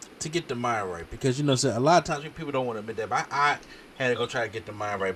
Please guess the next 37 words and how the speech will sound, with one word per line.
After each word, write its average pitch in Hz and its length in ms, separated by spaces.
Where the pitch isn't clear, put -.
But 170 240
I 135 200
am 127 100
happy 143 380
to 120 160
announce 107 340
that 98 240
I 123 180
have 117 200
a 92 80
full 117 560
cast 107 500
of 90 140
my, 98 200
my 98 180
homies 101 480
on 110 220
this 104 120
show 104 200
today. 92 400
And 160 140
I 160 80
know 202 140
we 196 80
missed 180 180
them 180 100
up. 151 120
We 170 60
can't 190 220
talk 175 120
about 147 180
everything, 156 380
but 117 100
we're 151 80
gonna 226 120
talk 175 180
about 135 220